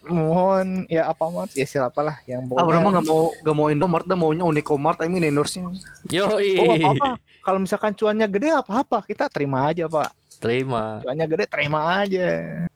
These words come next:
Speaker 1: Masalah ntar mah belakangan aja, Pak. Yang penting
Speaker 2: Iya.
Speaker 1: cuan gede, belakangan aja.
Speaker 2: Semoga
Speaker 3: Yoi,
Speaker 2: Unicomart
Speaker 3: yoi.
Speaker 2: bisa lah endorse kita.
Speaker 1: Amin. Ya,
Speaker 3: Amin,
Speaker 1: mendukung
Speaker 3: amin.
Speaker 1: karya-karya ini ya, eh, karya-karya mahasiswanya ya.
Speaker 2: Ya.
Speaker 3: Yoi.
Speaker 2: Yoi.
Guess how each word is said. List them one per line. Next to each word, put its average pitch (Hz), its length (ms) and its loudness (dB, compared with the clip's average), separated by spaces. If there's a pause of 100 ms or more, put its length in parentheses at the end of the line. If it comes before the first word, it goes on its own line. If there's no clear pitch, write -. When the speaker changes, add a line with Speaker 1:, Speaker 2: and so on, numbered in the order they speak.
(640)
Speaker 1:
Masalah 143 520 0
ntar 156 160 -6
mah 208 120 0
belakangan 139 440 0
aja, 180 180 -6
Pak. 180 140 -2
Yang 170 140 -2
penting 190 160 -2
Speaker 2:
Iya. 180 100 0
Speaker 1:
cuan 180 160 2
gede, 147 240 -2
belakangan 107 480 -4
aja. 113 280 -6 (280)
Speaker 2:
Semoga 135 320 -2
Speaker 3:
Yoi, 160 140 4
Speaker 2:
Unicomart 143 400 2
Speaker 3:
yoi. 143 80 -6
Speaker 2:
bisa 143 180 0
lah 156 140 0
endorse 123 320 -2
kita. 143 320 -2 (600)
Speaker 1:
Amin. 117 640 -2
Ya, 160 180 0
Speaker 3:
Amin, 123 180 2
Speaker 1:
mendukung 147 280 2
Speaker 3:
amin. 151 80 0
Speaker 1:
karya-karya 143 580 0 (200)
ini 151 260 0
ya, 127 220 0 (480)
eh, 120 320 0
karya-karya 117 460 -2
mahasiswanya 117 680 -2
ya. 98 160 -2 (800)
Speaker 2:
Ya. 131 160 0
Speaker 3:
Yoi. 117 180 -2 (560)
Speaker 2:
Yoi. 139 160 4